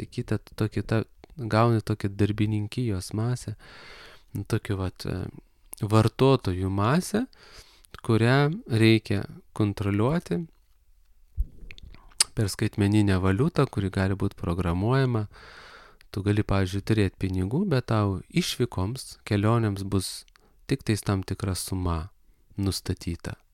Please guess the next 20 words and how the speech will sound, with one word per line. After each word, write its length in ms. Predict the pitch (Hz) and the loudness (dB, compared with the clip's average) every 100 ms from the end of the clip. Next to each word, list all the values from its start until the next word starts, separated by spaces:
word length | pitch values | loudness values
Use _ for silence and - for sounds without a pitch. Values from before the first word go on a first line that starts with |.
| _ _ _ _ _ _ _ _ _ - | _ _ _ _ _ _ _ _ _ -8
išleidimui. 680 | 98 - 92 90 80 76 82 - - - - | -6 -2 0 0 -2 -4 -8 -16 -20 -18 -6
Tu 80 | 175 | -2
gali 160 | 190 | 0
turėt 320 | 156 - 78 - | 0 -2 -6 -8
tų 80 | - | -12
pinigų, 320 | 87 85 87 | -10 -10 -6
bet 200 | 92 98 | -2 0
jie 40 | 110 | 0
bus 160 | 110 | -2
programuojami. 800 | - 113 107 107 98 80 80 87 | 0 0 2 0 0 -4 -6 -4
Reiškia, 320 | 95 - - 87 - - - - - | -4 -4 -6 -8 -10 -20 -20 -20 -2
tam 160 | 170 170 | 2 2
tikra 320 | 113 113 104 | 0 0 0
suma 320 | - 98 90 | 0 -2 -2
bus 320 | 85 87 - - | -2 -8 -10 -10
kelionėm, 580 | 98 110 165 151 110 101 | -4 2 4 4 0 -2
tam 240 | 90 90 | -6 -4
tikra 320 | - - 87 | -6 -4 -4
maistui, 560 | 82 131 165 143 - 101 | 0 4 4 2 -2 -8
ten 300 | - 90 | -4 -6